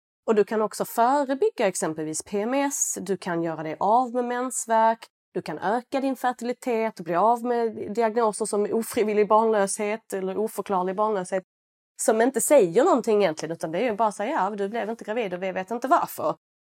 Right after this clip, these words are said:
Och, eh, och, och jag menar, jag kan inte heller säga exakt varför, men jag kan säga att det finns en hel del saker man kan göra för att förbättra situationen.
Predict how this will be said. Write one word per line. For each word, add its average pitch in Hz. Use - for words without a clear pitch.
Och, -
eh, 170
och, 165
och 175
jag 180
menar, 175
jag 175
kan 208
inte 254
heller 208
säga 151
exakt -
varför, 156
men 165
jag 165
kan 165
säga 165
att 156
det 180
finns 247
en 196
hel 180
del 170
saker 160
man 156
kan 156
göra 175
för 190
att -
förbättra 214
situationen. -